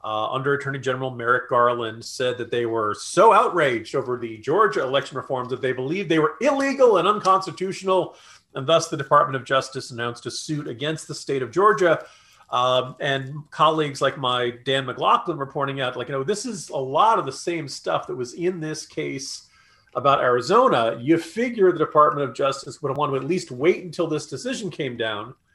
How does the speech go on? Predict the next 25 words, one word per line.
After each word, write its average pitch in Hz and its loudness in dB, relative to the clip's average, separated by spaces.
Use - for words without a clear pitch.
uh, 123 2
so - 0
that 170 2
they 165 6
could, 160 -4
you 151 -4
know, 127 4
figure 143 2
out 135 4
that, 156 0
you 147 -2
know, 123 2
to 147 -4
not 131 0
challenge 170 0
something 131 -2
that 120 -8
the - -18
Supreme 131 -8
Court 120 2
had 110 -4
just 117 -4
ruled 110 -4
is 104 -12
constitutional. 113 -8